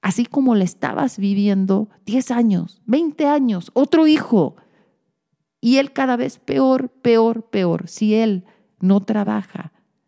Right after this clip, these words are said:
su parte, que es el alcohol, que es la infidelidad, toda esa parte, la fiesta, te va a llevar entre las patas.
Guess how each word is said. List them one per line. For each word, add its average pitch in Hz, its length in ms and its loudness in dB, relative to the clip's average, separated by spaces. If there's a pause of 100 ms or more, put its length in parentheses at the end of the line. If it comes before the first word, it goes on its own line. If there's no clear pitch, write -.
(160)
su 165 220 -4
parte, - 600 -4
que - 160 -10
es 160 120 -10
el 165 160 -6
alcohol, 147 760 -2 (1900)
que 180 220 2
es 180 140 -4
la 190 100 2
infidelidad, 170 760 -2
toda 208 140 0
esa 202 180 -6
parte, 202 720 -4 (640)
la - 160 -6
fiesta, 214 640 -4 (720)
te 160 100 -2
va 147 120 0
a 165 40 0
llevar 190 240 0
entre 208 320 -2
las 143 240 -8
patas. - 560 -16